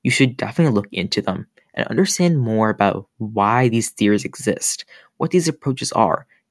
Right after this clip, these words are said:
and try to see if you can identify them in your own lives. Without understanding how we interact, it's hard to get a good grasp on what it means to be social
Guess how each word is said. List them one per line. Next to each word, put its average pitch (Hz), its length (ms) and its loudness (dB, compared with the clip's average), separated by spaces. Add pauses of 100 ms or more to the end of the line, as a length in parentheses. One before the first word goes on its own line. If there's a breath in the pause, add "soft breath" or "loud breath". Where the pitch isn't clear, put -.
and 185 300 2
try - 200 -2
to - 80 -6
see - 280 -2
if 175 120 -4
you 135 80 2
can 123 140 0
identify 110 500 0
them 113 320 -2
in 113 120 -4
your 110 180 -4
own 117 160 0
lives. - 540 -6 (2500 soft breath)
Without 180 400 4
understanding 113 640 0
how 143 720 -2
we 135 200 0
interact, 117 680 -2 (280 soft breath)
it's - 160 -2
hard 208 220 4
to 208 80 2
get 151 140 2
a 131 40 2
good - 280 0
grasp - 460 -4
on 123 200 -2
what 147 160 2
it 208 40 4
means 107 420 2
to - 160 -12
be 104 100 -4
social - 840 -2